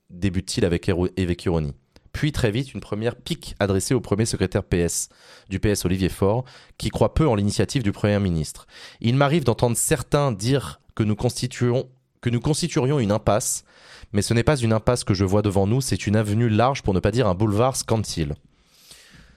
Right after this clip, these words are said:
Bernard Ca-, ça, c'est la phrase qui a le plus fait réagir, hein. Bernard Cazeneuve voit devant lui un boulevard. Moi, j'ai envie de dire, je veux bien,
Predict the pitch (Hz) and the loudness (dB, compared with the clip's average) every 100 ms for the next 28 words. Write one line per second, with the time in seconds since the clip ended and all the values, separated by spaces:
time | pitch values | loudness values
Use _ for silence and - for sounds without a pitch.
0 | _ _ - 156 165 - 143 120 208 147 | _ _ -2 0 0 2 0 2 0 2
1 | 127 - 180 123 113 170 - 131 120 98 | 2 2 2 2 2 -2 0 2 4 2
2 | 87 82 95 175 185 180 175 151 143 175 | 2 2 4 4 4 2 2 2 2 0
3 | 123 165 151 123 135 175 123 120 170 135 | 2 2 4 2 2 2 2 2 2 4
4 | 120 82 - - _ _ _ _ _ _ | 2 0 -8 -20 _ _ _ _ _ _
5 | _ _ _ _ _ _ _ _ _ _ | _ _ _ _ _ _ _ _ _ _
6 | _ _ _ _ _ _ _ _ _ _ | _ _ _ _ _ _ _ _ _ _
7 | _ _ _ _ _ _ _ _ _ _ | _ _ _ _ _ _ _ _ _ _
8 | 98 92 87 87 90 104 160 170 | -6 -2 -2 -2 -2 0 2 0